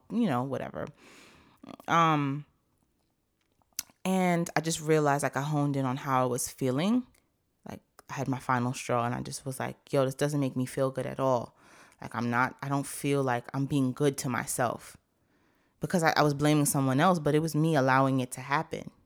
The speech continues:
So I had to, like, stop blaming him. Like, he's gonna do what I allow him to do.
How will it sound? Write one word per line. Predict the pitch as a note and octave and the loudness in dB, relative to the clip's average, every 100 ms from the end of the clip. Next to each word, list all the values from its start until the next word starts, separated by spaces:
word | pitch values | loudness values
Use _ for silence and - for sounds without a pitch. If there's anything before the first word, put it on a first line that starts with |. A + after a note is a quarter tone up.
| _ | _
So | - C3 | 2 2
I | |
had | C3+ C#3+ - | 4 0 -2
to, | B2 | -4
like, | A2+ | -4
stop | - - B2+ C3 | -4 -2 -2 -2
blaming | C3+ C3+ C3 | -2 0 -2
him. | C3+ D3 D3+ | -2 -2 0
Like, | B2 | -2
he's | - F#3+ | -2 0
gonna | E3+ C#3 | 0 0
do | B2+ | 0
what | A#2 | -2
I | - | -2
allow | - C#2+ | 0 -2
him | C#3+ - | -2 -6
to | - | -10
do. | - - | -10 -10